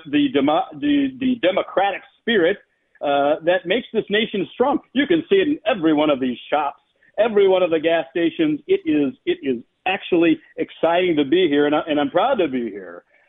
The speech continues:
So, uh, can I, as I give my closing thoughts, as I wrap up my journey through Iowa,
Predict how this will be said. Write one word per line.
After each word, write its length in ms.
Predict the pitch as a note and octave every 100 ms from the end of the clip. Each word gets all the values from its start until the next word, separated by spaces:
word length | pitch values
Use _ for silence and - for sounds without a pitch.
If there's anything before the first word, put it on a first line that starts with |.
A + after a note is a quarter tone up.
| _ _
So, 340 | F#3 E3 C#3 - _ -
uh, 260 | E3+ E3 E3 - F3+
can 100 | F#3
I, 60 | F3+ -
as 140 | F3+ E3
I 180 | F3 E3
give 160 | A3
my 180 | G3+ F3
closing 520 | - F#3+ G#3+ F3 E3+
thoughts, 380 | - E3 F3+ -
as 80 | D#3+
I 60 | D#3
wrap 380 | D3 D#3+ F3 F3
up 140 | F3+
my 160 | E3 D#3 C3+
journey 380 | D3 E3+ E3+ D#3
through 200 | D#3 D3+ -
Iowa, 560 | E3 F3 A2+ A2+ D#3